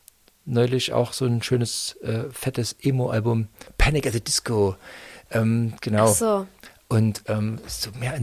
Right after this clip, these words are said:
Speaker 1: ich hab auch gedacht, wenn ein bisschen mehr von dem, ein bisschen mehr, dann wird es
Speaker 2: Mhm.
Speaker 1: wahrscheinlich so eine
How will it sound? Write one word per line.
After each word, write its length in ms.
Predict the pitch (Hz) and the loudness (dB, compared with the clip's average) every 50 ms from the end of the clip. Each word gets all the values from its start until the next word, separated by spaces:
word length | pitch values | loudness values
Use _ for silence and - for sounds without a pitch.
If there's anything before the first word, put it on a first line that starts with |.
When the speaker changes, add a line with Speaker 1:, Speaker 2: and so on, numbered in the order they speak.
| 117 - | -6 -4
Speaker 1:
ich 180 | - - - 131 - - | -4 -4 -4 -4 -4 -4
hab 140 | 123 127 - | -4 0 2
auch 220 | 160 156 - - | 2 2 2 0
gedacht, 420 | - 123 - 107 101 - - - - | -4 -2 -2 -2 -2 -4 -8 -12 -12
wenn 100 | 113 - - | -12 -12 -12
ein 100 | - - - _ _ - | -16 -16 -18 _ _ -4
bisschen 420 | 180 185 - - - - 160 147 | -4 -4 -2 -2 -2 0 2 2
mehr 180 | 143 147 160 156 | 2 2 0 0
von 200 | - 139 123 101 | 0 0 0 0
dem, 300 | 104 95 92 92 90 - - _ _ - | 0 0 -2 -2 -4 -6 -10 _ _ -14
ein 80 | 120 - _ | -14 -10 _
bisschen 380 | - 202 - - - 170 156 143 | -4 -2 0 0 0 0 0 0
mehr, 200 | 143 135 123 107 | 0 0 0 0
dann 200 | - 107 101 104 | 0 0 0 2
wird 160 | - 104 101 | 2 2 2
es 100 | 98 - | 0 0
Speaker 2:
Mhm. 40 | 190 | -2
Speaker 1:
wahrscheinlich 300 | - 98 107 127 139 - | -2 -2 -2 -2 -2 -4
so 100 | - 123 | -4 -4
eine 100 | 117 113 | -4 -6